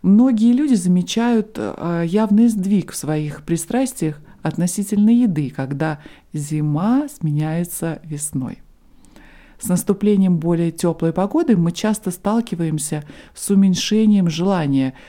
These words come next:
к тяжелой, питательной, маслянистой пище, которая так необходима нам в зимние месяцы для того, чтобы уравновесить вату. Многие замечают все более настойчивое желание более легких блюд.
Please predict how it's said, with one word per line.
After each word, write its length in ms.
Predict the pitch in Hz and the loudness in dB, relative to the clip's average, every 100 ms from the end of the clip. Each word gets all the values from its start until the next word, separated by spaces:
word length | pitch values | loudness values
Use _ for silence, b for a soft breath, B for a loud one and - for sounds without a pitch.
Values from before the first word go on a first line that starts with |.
| - | -20
к 100 | - | -12
тяжелой, 800 | - 175 160 196 226 190 151 131 b b - | -2 -2 0 2 2 2 -2 -6 b b -8
питательной, 760 | 160 165 190 190 190 156 151 | -6 -2 0 0 -4 -4 -2
маслянистой 760 | 139 139 - 160 190 208 - 165 | -2 -2 -2 2 4 4 0 -8
пище, 480 | - 139 127 - 120 B B B | -8 -10 -10 -10 -12 B B B
которая 400 | - 147 160 160 | -10 -2 0 0
так 220 | 156 160 | 0 -2
необходима 680 | 160 156 147 165 156 226 214 | -2 -4 -2 -4 2 4 4
нам 300 | 165 151 135 b b b b b - | 2 -2 -6 b b b b b -12
в 60 | 147 | -6
зимние 440 | 147 175 170 180 | 0 2 4 4
месяцы 680 | 208 214 156 147 127 - 120 - - - | 4 4 2 -4 -10 -8 -10 -12 -18 -16
для 200 | 143 135 | -8 -6
того, 280 | 135 139 147 | -6 -6 -8
чтобы 360 | 143 147 143 147 | -8 -8 -4 -2
уравновесить 720 | 147 151 156 156 147 156 151 | -2 -2 -2 -4 -6 -10 -8
вату. 400 | 220 202 127 - - - - B B B B B B B B _ | -4 -4 -6 -14 -20 -20 -20 B B B B B B B B _
Многие 400 | 170 226 370 220 | 2 4 4 2
замечают 580 | 180 190 208 - 180 151 | 4 2 2 0 -2 -2
все 220 | - 196 | -2 -2
более 380 | 185 220 240 226 | 0 2 4 4
настойчивое 720 | 208 202 240 240 - 208 208 | 4 2 2 2 0 2 2
желание 720 | 190 220 190 147 131 131 127 - | 4 2 2 -2 -2 -2 -2 -6
более 480 | 151 190 190 175 | -2 2 2 2
легких 560 | 156 151 147 - 143 135 | 2 0 -2 -4 -8 -8
блюд. 420 | 127 127 117 - | -6 -4 -6 -10